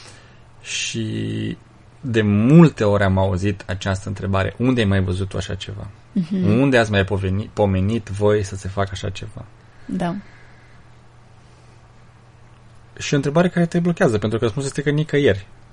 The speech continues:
Speaker 2: Mhm.
Speaker 1: Dar acum aș întreba eu: „Așa și?” <laughs>
Speaker 2: Da, așa și,
Speaker 1: „Ce
Speaker 2: exact,
Speaker 1: dacă nu
Speaker 2: da.
Speaker 1: am mai văzut nicăieri?”
Speaker 2: Sau
Speaker 1: Mhm.
Speaker 2: întrebarea: „Dar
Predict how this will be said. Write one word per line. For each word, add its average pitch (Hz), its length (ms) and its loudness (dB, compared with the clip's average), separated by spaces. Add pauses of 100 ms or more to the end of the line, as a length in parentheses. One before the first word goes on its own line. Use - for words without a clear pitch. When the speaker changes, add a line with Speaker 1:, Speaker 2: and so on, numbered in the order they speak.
Speaker 2:
Mhm. 196 220 -2
Speaker 1:
Dar 185 120 2 (300)
acum 127 300 2
aș 113 140 2
întreba 120 300 4
eu: 110 100 6
„Așa 113 340 2
și?” 123 300 2
<laughs> - 60 -16 (720)
Speaker 2:
Da, 214 240 2
așa 202 340 2
și, 202 240 -4
Speaker 1:
„Ce 226 80 -4
Speaker 2:
exact, 190 360 2
Speaker 1:
dacă 135 140 2
nu 117 120 2
Speaker 2:
da. 117 60 4
Speaker 1:
am 104 60 2
mai 107 100 0
văzut 110 260 -4
nicăieri?” 104 500 -4 (920)
Speaker 2:
Sau 196 720 4
Speaker 1:
Mhm. 185 260 -8
Speaker 2:
întrebarea: 202 800 6
„Dar 202 280 8